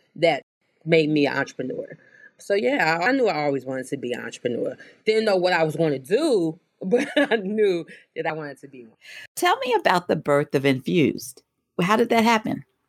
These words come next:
Speaker 1: It was probably, like, the end of twenty seventeen. Me and my, he was my boyfriend at the time. He's my fiance now. We had went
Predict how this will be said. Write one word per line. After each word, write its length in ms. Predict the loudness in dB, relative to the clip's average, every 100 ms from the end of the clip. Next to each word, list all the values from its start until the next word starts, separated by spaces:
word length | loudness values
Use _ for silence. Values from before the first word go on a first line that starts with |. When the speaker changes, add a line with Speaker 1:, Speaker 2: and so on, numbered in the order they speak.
| _ _ _ _ _ _ _ _ _
Speaker 1:
It 0 |
was 120 | -20
probably, 420 | -10 -6 -4 -2
like, 220 | 0 0 0
the 160 | -4 -2
end 200 | -2 0
of 160 | -2 -6
twenty 320 | -6 -4 -4
seventeen. 960 | 0 2 4 2 -2 -6 -4 -4 -6 -10 _ _ _
Me 260 | -2 0 2
and 120 | 2
my, 340 | 2 2 2 -2
he 100 | -4
was 140 | -2
my 100 | -2
boyfriend 380 | 0 0 0 0
at 40 | -2
the 160 | -2
time. 120 | -4
He's 140 | -6 -4
my 120 | -4
fiance 460 | -2 -2 -2 2 2
now. 380 | 2 0 -4 -10 _ _ _ -4
We 160 | 0
had 200 | 2 2
went 260 | 2 2 0